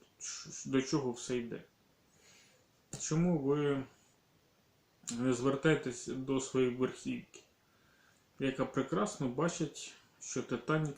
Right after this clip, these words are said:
тоне? І там сидять, е, люди, м, далекі від, е, е,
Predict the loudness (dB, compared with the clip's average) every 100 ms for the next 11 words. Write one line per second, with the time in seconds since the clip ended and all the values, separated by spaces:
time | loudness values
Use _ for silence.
0 | -8 -6 -6 -8 -14 _ _ _ _ _
1 | _ _ _ _ _ _ _ _ -6 -2
2 | -2 4 4 4 2 2 4 6 6 4
3 | -2 -4 0 4 4 4 4 4 4 4
4 | 4 4 4 0 -8 -20 -20 -20 _ -8
5 | -4 -2 -4 -8 _ _ _ -20 -20 -10
6 | -2 4 6 8 6 4 -2 0 0 -2
7 | -4 -2 0 0 -4 -8 -18 -20 _ _
8 | -8 -6